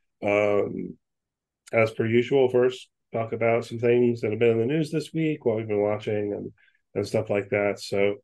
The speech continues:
uh, to be aware, spoilers for Fargo, but not for a while, and we'll give you another warning, like, right before we're gonna get into that. So, um, yeah, I don't know. What, what caught your eye in the news this week, Ryan?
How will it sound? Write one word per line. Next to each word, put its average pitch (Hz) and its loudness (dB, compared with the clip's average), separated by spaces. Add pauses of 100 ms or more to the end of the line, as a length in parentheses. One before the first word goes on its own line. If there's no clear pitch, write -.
(580)
uh, 104 -6
to 120 2
be 120 8
aware, 123 8
spoilers 151 6
for 127 -4
Fargo, 120 2
but 104 -2
not 127 0
for 127 -2
a 113 -2
while, 113 4
and 104 -2
we'll 104 -6
give 104 -8
you 104 -6
another 98 0
warning, 92 -4 (260)
like, 82 -12
right 87 -10
before 92 -10
we're 85 -10
gonna 85 -12
get 85 -12
into 92 -8
that. 85 -12
So, 85 -14 (600)
um, 98 0 (160)
yeah, 160 4
I 175 6
don't 180 8
know. 170 8
What, 127 6
what 123 2
caught 135 2
your 127 6
eye 127 4
in 123 2
the 120 -2
news 131 2
this 104 -10
week, 95 -10
Ryan? 104 -6